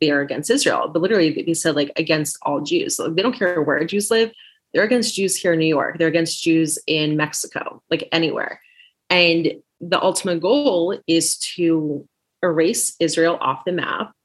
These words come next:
And you see, like, you, you go online, anyone can go on Instagram, on Facebook. A lot of people who claim that they're Palestinians, even though, and we can get into that later, it is so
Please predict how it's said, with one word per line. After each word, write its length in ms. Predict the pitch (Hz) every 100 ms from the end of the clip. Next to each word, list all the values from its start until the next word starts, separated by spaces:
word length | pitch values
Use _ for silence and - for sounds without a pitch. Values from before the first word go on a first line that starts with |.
| _ _ _ -
And 100 | 202
you 120 | 202
see, 300 | - 254 320
like, 200 | 135 151
you, 80 | 156
you 200 | 175 165
go 180 | 180
online, 520 | 185 165 170 185 147 -
anyone 240 | 143 214 190
can 160 | - 156
go 260 | 156 151 139
on 160 | 151
Instagram, 460 | 160 170 - 160 151
on 120 | 156 -
Facebook. 540 | 214 403 392 - - _ _ _ _ _ _ _ _ _ -
A 100 | 175
lot 260 | 170 160
of 220 | 185 185 -
people 340 | - 226 285 240
who 120 | 170
claim 380 | 165 - 165 180
that 140 | 175
they're 180 | 165 160
Palestinians, 1160 | - 160 160 - - 247 220 135 180 208 - - _ _
even 260 | - 165 180
though, 480 | 170 160 156 151 147
and 100 | 165
we 120 | 156
can 140 | - 160
get 100 | 151
into 160 | 147 -
that 180 | 135
later, 280 | 160 170 151
it 120 | -
is 120 | 160 -
so 280 | - 170